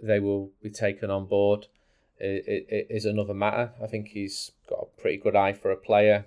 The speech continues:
Emerging young players, always better working with, with young players. S-, but I think, uh, Eric Ten Hag has also said, Look, I'm, I'm gonna be the one who who makes a decision here. This isn't gonna be done by a committee.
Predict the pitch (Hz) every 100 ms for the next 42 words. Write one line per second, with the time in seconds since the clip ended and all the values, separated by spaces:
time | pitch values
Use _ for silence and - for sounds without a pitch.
0 | _ 107 101 107 104 101 98 98 92 -
1 | 101 101 98 101 98 - 92 95 101 98
2 | 98 98 98 - _ 92 92 95 92 92
3 | 98 98 101 104 - _ _ _ _ _
4 | _ - - 117 - 127 143 135 127 -
5 | 131 127 - 123 120 120 113 110 110 107
6 | 107 107 110 104 98 113 110 104 113 110
7 | 104 101 95 101 95 92 - _ _ _
8 | _ 101 98 - 107 104 - 95 92 90
9 | 95 104 104 101 98 - 95 92 98 95
10 | 90 92 - 92 92 - 85